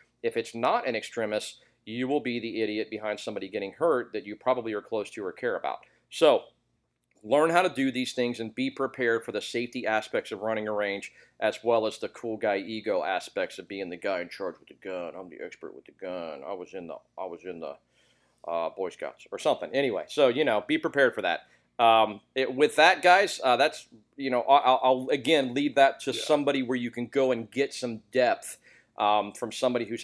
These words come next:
Speaker 1: actually done it and understands how to do it. But again, if you're not starting off that range trip with a range safety brief, you're probably doing it wrong. And quite honestly, if you're not starting that off with some pregame somewhere else before you ever get to the range with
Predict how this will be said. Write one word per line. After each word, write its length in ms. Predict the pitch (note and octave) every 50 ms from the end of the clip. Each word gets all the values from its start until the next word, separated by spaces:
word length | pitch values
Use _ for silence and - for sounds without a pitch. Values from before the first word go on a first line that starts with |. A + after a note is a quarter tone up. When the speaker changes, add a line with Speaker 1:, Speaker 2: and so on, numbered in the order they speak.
| -
Speaker 1:
actually 440 | - A2 A2+ A2+ - - B2+ A2+ A2
done 340 | G2 - - A#2 G#2 G#2+ G#2
it 100 | G2+ D#2+
and 120 | G2+ G#2
understands 480 | G#2 G#2 G2+ F#2+ - - G#2+ G2+ G2 -
how 100 | G2+ G2
to 100 | F#2+ F#2 -
do 200 | A2 A2 G#2+ G2
it. 140 | F2+ D#2 -
But 120 | - G#2+ G2
again, 200 | F#2+ G2+ A2 G#2+
if 160 | G2 - -
you're 80 | A2 G2
not 300 | G2 G#2 A2+ A#2+ - -
starting 320 | - C3 A#2 A2 G#2+ A2
off 220 | A2 G#2+ G#2 -
that 180 | A2 G#2 D2+ D#2+
range 300 | G2+ G#2+ G#2+ G2+ - -
trip 340 | - - - A#2+ A2 - -
with 80 | G2+
a 60 | G#2 G2
range 280 | G2+ G#2 G2 F#2 -
safety 280 | - G#2+ G2+ - - G2+
brief, 320 | - G#2 G2+ F#2+ - - _ _ _ _ _ _ _ -
you're 80 | A2 G#2+
probably 300 | - - C3+ B2+ B2 A#2
doing 220 | G#2+ A2+ A2+ A2+
it 80 | - -
wrong. 300 | A2+ A2+ A2 A2+ A2+ G2+
And 100 | F#2+ F#2+
quite 220 | - - B2+ A#2+
honestly, 300 | A2+ A2+ A#2 - - A#2+
if 80 | G#2 -
you're 100 | G#2+ G#2
not 180 | A2+ C3 C3+
starting 280 | - - - A#2 G2+ F#2
that 100 | G2+ G2+
off 160 | G#2 G2+ -
with 160 | - - -
some 120 | - G#2 G2
pregame 680 | - - - C#3 C3 B2 A2+ A#2+ A2+ G#2+ G#2 G2+ G#2 - _ _ _ _ _
somewhere 460 | - - - - C3 B2+ A#2+ G#2+ - -
else 200 | A#2+ A2+ G#2+ -
before 300 | - A2 - - A#2 A2
you 140 | G#2 G#2+ G#2
ever 240 | A2+ A2+ G#2 G#2 F#2+
get 240 | - B2+ C3 B2
to 60 | - -
the 80 | A2+ G2+
range 240 | G#2 G#2 G2 -
with 100 | G#2+ -